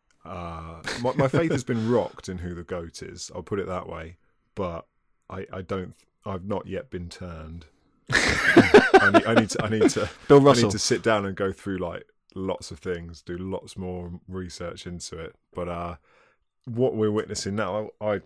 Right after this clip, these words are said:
Speaker 1: I, I just sit back and just go, "Wow," 'cause I, I never was, uh, like, a massive LeBron guy,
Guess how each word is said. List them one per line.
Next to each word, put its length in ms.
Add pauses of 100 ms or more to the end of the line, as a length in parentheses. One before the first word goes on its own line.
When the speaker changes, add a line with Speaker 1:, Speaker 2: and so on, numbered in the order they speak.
(140)
Speaker 1:
I, 320 (680)
I 60
just 240
sit 180
back 280
and 100
just 180
go, 220
"Wow," 480
'cause 460 (640)
I, 160
I 120
never 240
was, 340 (680)
uh, 60 (360)
like, 280 (440)
a 60
massive 380
LeBron 500
guy, 520